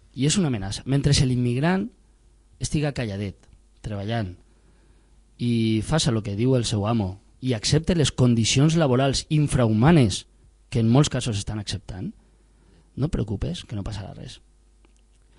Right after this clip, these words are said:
En el moment en el que l'immigrant, eh, intenta sortir d'aquesta, d'aquesta coacció i es busca la vida per ell mateix i fa,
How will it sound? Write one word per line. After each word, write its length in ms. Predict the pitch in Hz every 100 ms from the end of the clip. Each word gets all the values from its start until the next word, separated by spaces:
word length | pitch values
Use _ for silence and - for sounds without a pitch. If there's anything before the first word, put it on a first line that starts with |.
| - - -
En 120 | - 131
el 40 |
moment 260 | 123 120 170
en 80 | 180
el 100 | 156
que 460 | 143 131 120 117 107
l'immigrant, 680 | 110 117 107 110 131 110 90 - - - - _ _ _ _
eh, 320 | 127 117 113 -
intenta 380 | 143 120 147 190
sortir 380 | 156 131 143 139
d'aquesta, 480 | 123 123 - 123 110 104 98 92 92 - -
d'aquesta 440 | - 107 131 -
coacció 560 | 151 110 - - 131 104 - _ _ _ _ _ _ _ _ _ _ _ - _ -
i 120 | 131
es 100 | 117
busca 240 | 127 -
la 100 | 165 131
vida 160 | 131
per 120 | 123
ell 120 | 120 117
mateix 720 | 107 110 120 117 104 - - -
i 100 | 113
fa, 500 | - 131 131 131